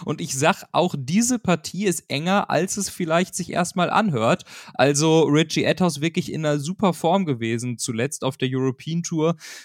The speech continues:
Deswegen, ich sage, da ist, äh, einiges möglich in dieser Partie, auch wenn natürlich eigentlich nominell der, äh, ja, Siegertipp Chris Doby lauten sollte. Unterschätzt mir den Richie Etthaus nicht.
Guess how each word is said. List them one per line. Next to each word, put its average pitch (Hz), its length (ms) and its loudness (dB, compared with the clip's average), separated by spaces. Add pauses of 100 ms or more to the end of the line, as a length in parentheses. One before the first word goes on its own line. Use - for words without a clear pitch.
(100)
Deswegen, 160 680 2
ich - 220 -6
sage, 160 360 2
da 143 200 6
ist, - 280 2
äh, 165 260 4
einiges 196 580 4
möglich 180 360 2
in 117 120 -4
dieser 120 260 0
Partie, 147 560 -2 (140)
auch 135 280 0
wenn 147 160 4
natürlich 160 600 0
eigentlich 165 520 0
nominell 143 540 -2
der, 131 500 2 (160)
äh, - 120 -16
ja, 113 320 2 (600)
Siegertipp 151 760 -2 (240)
Chris 143 240 -2
Doby 143 300 -2
lauten 139 360 0
sollte. 147 540 0 (640)
Unterschätzt 139 580 -2
mir 160 140 -4
den 156 140 -6
Richie 160 280 -4
Etthaus 123 380 -4
nicht. - 300 -10